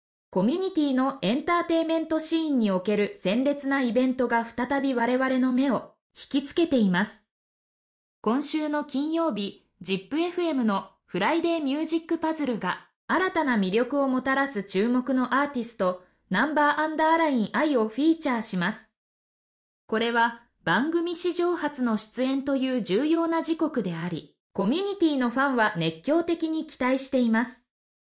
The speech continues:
ナンバーアンダーラインアイ、現代音楽のシーンで顕著な存在であり、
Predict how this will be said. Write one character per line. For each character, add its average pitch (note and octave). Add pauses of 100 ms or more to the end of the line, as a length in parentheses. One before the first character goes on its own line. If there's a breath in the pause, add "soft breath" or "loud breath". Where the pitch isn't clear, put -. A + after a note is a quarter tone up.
(500)
ナ A#3+
ン D#4
バ A#3+
ー -
ア B3+
ン D4
ダ D#4
ー D#4
ラ D#4
イ B3+
ン G3
ア C#4+
イ、 C#4+ (160)
現 B3
代 D#4+
音 E4
楽 D4
の G#3+
シ A#3+
ー A#3+
ン G#3
で F3+
顕 D4+
著 D#4
な G#3+
存 F#3
在 G#3+
で G#3
あ G#3+
り、 F3+